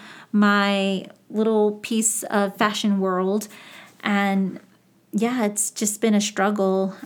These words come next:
Um, let's see, I am currently at,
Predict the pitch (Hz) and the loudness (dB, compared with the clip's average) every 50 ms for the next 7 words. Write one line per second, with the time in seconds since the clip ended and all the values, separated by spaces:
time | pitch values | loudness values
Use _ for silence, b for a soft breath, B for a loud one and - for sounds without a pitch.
0 | - - 208 208 208 202 202 202 202 208 208 208 - - 233 226 233 - - 220 | -4 0 2 2 2 2 2 2 0 0 -2 -4 -6 -6 -6 -6 -6 -4 -2 -2
1 | 208 202 - - - 214 220 220 220 220 - - 208 208 202 202 202 202 - - | -2 -2 -2 -4 -2 -2 0 0 0 -2 -2 -2 -2 0 0 0 -2 -4 -6 -4
2 | - 240 277 294 277 240 233 226 - - - 98 - - - - - 233 254 262 | -2 -2 -2 -2 -2 -2 -2 -2 -4 -4 -4 -4 -2 -4 -2 -2 -4 -4 -2 -4
3 | 269 269 - - - - - - - - | -6 -6 -8 -12 -12 -12 -10 -10 -10 -12